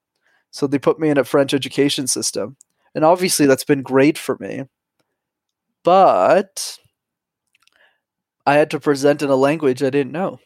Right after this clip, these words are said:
my whole life. So you'd see me in grade one or grade two, kinda look at the crowd and going, "Bonjour." And that was my life for, like,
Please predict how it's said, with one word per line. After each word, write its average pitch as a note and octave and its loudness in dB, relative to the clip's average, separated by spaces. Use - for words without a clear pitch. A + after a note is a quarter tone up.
my C3 -4
whole B2 -2
life. A#2+ 0
So - -4
you'd C3 2
see - 0
me C3+ 4
in C3+ 0
grade C3 4
one C3+ 4
or B2 0
grade B2+ 2
two, C3+ -2
kinda B2 -4
look C3 -2
at B2+ -4
the B2 -4
crowd B2+ 0
and B2 -8
going, B2 0
"Bonjour." D3 2
And D3 -6
that D#3 2
was D3 -4
my C3+ -6
life C3+ -2
for, A#2+ -12
like, A#2 -10